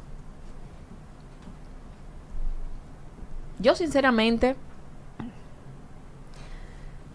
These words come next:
entiendo, y repito, ha sido siempre mi propuesta, que abaratemos la política.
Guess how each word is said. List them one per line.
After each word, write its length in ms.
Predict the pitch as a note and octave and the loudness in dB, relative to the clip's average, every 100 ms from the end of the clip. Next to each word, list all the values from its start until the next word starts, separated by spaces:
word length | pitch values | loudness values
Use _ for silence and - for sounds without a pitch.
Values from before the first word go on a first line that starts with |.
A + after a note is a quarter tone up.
| - - - - - - - - - | -14 -12 -12 -12 -12 -12 -10 -4 2
entiendo, 720 | G#3 G3 G#3+ A#3 C4 D4+ D#4 D#4+ - - - - - | 6 6 8 10 10 8 6 6 0 -2 -6 -8 2
y 140 | F#3 | 6
repito, 680 | D#3 D#3 D3 A#3 A3 - E3 - - - | 10 8 10 10 10 8 6 2 -12 -8
ha 60 | D3+ | -2
sido 240 | F#3 F3+ | 2 4
siempre 500 | F#3 - F#3+ G3 F#3 | 4 6 8 10 10
mi 120 | F3 | 10
propuesta, 640 | F3+ G#3+ G3 F3 C#3+ - C#3+ - - - - - - | 10 8 10 6 6 2 -4 -4 -8 -6 -4 -4 8
que 80 | |
abaratemos 720 | B3 B3+ B3+ B3+ C4+ D4 C#4+ B3+ | 10 12 10 10 8 8 4 6
la 140 | G#3+ | 8
política. 680 | A3 A3+ A3+ - G#3+ F3 | 8 6 6 6 4 4